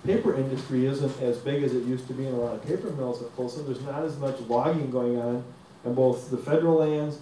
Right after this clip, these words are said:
and the state forests. And so because of that, in the northern part of the state, as the forest ages, different types of animals take advantage of the habitat because it's changing.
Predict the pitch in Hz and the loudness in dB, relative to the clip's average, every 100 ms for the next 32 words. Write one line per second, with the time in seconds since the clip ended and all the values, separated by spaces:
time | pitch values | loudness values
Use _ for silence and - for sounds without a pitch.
0 | 123 131 135 135 120 - 220 - 123 117 | -6 -4 -2 -4 -6 -8 -8 -4 0 0
1 | 110 - - - - - - - - 131 | 0 -6 -16 -20 -20 -20 -20 -16 -4 0
2 | 123 117 151 147 139 135 - 190 214 214 | 2 2 4 6 4 0 -4 -4 -2 0
3 | 160 127 127 127 131 127 139 156 160 - | 2 2 0 -2 -2 0 2 2 2 2
4 | 160 160 135 120 - 170 170 160 160 - | 4 4 2 -4 -6 -4 0 -2 -4 -16
5 | - - 123 123 127 - 160 160 135 - | -20 -4 -2 0 -2 6 8 8 6 0
6 | - 151 214 147 120 117 - - - - | -4 -2 0 -2 -4 -4 -10 -20 -20 -20
7 | - 147 151 - 127 127 151 123 120 127 | -6 0 0 0 -2 0 2 2 2 2
8 | 131 127 131 127 123 120 120 123 127 123 | 0 -2 -6 -4 -2 0 0 0 -2 -6
9 | 123 170 175 117 110 123 123 117 120 - | -4 -2 -2 -2 -6 -8 -6 -6 -6 -6
10 | 226 262 165 | -2 0 0